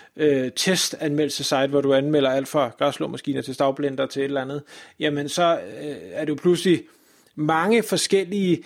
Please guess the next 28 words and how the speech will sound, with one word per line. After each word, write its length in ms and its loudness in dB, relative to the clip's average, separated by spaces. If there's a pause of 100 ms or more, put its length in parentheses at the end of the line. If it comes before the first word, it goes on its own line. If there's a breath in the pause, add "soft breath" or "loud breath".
(140 loud breath)
annoncer, 400 0
du 100 0
skal 160 0
have 40 2
sat 180 0
op, 140 2
fordi 280 -2
så 120 0
er 40 4
det 220 2
en 140 -4
med 100 0
græsslåmaskiner, 640 0
og 100 -2
en 160 -2
med 80 -4
stavblender, 560 2
og 180 0
en 160 -4
med, 220 2 (380 loud breath)
øh, 320 0
det 280 -6
ved 120 2
jeg 140 2
ikke, 240 -6
noget, 240 -4
noget 160 -6
tredje. 360 2